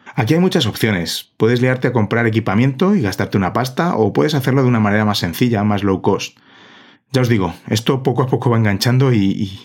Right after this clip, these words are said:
y vais adquiriendo nuevos gadgets y mejorando un poquito tus accesorios,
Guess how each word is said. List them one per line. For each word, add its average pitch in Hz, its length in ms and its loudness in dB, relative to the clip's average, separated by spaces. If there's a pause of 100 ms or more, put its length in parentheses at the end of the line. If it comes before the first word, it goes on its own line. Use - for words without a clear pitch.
y - 100 -2
vais 107 180 2
adquiriendo 113 460 2
nuevos 98 280 2
gadgets 127 440 0
y 107 80 2
mejorando 104 400 0
un 104 60 -2
poquito 101 560 0
tus 95 160 -2
accesorios, 123 720 -4